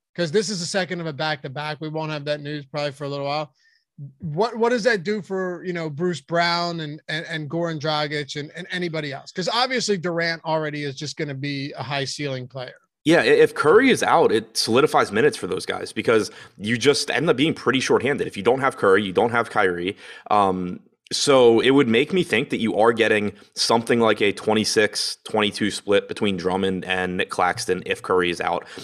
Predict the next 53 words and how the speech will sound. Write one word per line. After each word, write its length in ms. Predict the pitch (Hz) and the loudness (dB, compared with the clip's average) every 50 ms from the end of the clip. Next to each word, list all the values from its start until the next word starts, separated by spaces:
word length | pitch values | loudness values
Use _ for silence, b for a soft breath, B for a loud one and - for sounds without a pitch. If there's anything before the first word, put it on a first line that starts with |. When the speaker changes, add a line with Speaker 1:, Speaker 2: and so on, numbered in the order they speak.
| B B | B B
Speaker 2:
Whereas 240 | 107 110 107 98 | 2 2 4 4
if 80 | 104 - | 2 4
Curry's 260 | - 117 110 98 87 | 4 4 4 4 4
in, 180 | 92 92 98 98 | 2 0 2 0
I 60 | 90 | 0
think 140 | - 95 90 | -2 -2 -4
it's 100 | - - | -2 -2
more 140 | 92 92 90 | 0 2 2
likely 320 | 87 90 90 - 95 90 | 2 0 -2 -2 -2 -2
that 100 | 87 87 | -2 -2
you're 140 | 80 90 87 | -4 -4 -2
getting, 340 | 87 92 90 87 87 85 - _ _ _ _ _ _ - - - - _ _ _ - | -2 0 0 0 -2 -4 -10 _ _ _ _ _ _ -20 -20 -20 -20 _ _ _ 0
you 80 | 127 123 | 2 2
know, 80 | 104 | 2
twenty-two 600 | - - 123 117 110 101 - 107 104 104 98 92 B B B B B B - | 4 2 2 2 0 0 0 2 2 4 2 2 B B B B B B -6
to 60 | 110 | -4
twenty-four 380 | - - 117 110 - - 104 | 0 2 2 2 4 4 2
minutes 220 | 95 95 95 90 - | 4 2 0 -2 -2
from 120 | - 95 | -6 -6
Drummond 480 | 90 92 92 90 90 90 90 90 87 - - | -4 -4 -4 -4 -4 -6 -8 -8 -12 -10 -6
and, 520 | - 95 95 90 87 85 85 85 85 87 - _ | -2 -2 0 0 -2 -4 -8 -10 -14 -16 -18 _
you 100 | - 92 | -8 -6
know, 100 | 90 - - | -6 -6 -6
eighteen 440 | - 92 87 - - 92 87 87 87 | -8 -10 -12 -10 -10 -10 -10 -8 -8
to 60 | 90 87 | -8 -8
twenty 300 | - - 95 90 90 90 | -8 -6 -6 -4 -4 -4
or 60 | 87 | -4
something 240 | - 92 90 92 92 | -6 -6 -6 -6 -6
like 140 | 90 87 | -4 -4
that 140 | 92 90 87 | -4 -4 -6
from 120 | - 92 90 | -6 -8 -6
Claxton. 440 | - 98 98 - - - 95 87 - B B B B B B B B - | -6 -4 -6 -6 -6 -6 -8 -8 -8 B B B B B B B B -2
Um, 380 | 95 92 92 90 90 90 - _ _ _ _ - | 0 0 -2 -2 -4 -8 -10 _ _ _ _ -12
but 200 | 135 113 139 143 | -4 2 4 4
it 80 | 135 123 | 4 6
also 280 | 131 135 123 - 156 135 | 4 4 4 4 4 4
would 100 | 123 107 | 4 2
solidify 340 | - 120 117 113 - 117 104 | 4 4 4 4 4 2 0
minutes 240 | 107 107 107 98 - | 2 0 0 0 0
for, 180 | - 101 90 - | -2 -2 -2 -2
for 180 | - - 98 | -2 -2 0
Brown, 440 | 85 90 92 110 123 120 120 120 110 | 0 2 2 2 4 4 2 0 0
for 120 | - 90 | -2 -4
Dragic. 480 | 85 - 101 101 113 117 120 113 - - | -2 0 2 2 2 4 2 0 0 2
Like, 220 | 104 98 95 - B B B B B | 0 0 -2 -2 B B B B B
that 160 | 120 127 113 | 0 0 2
game 180 | 127 139 156 151 | 2 2 2 4
against 240 | 135 131 123 - | 2 0 0 2
the 80 | - 104 | 2 2
Knicks 280 | 98 117 120 - - - | 4 2 0 0 -2 -4
two 120 | - 104 | -4 -2
games 260 | 95 104 117 123 104 | 0 0 0 0 -2
ago, 300 | 92 92 92 90 85 - | -2 -2 0 -2 -2 -6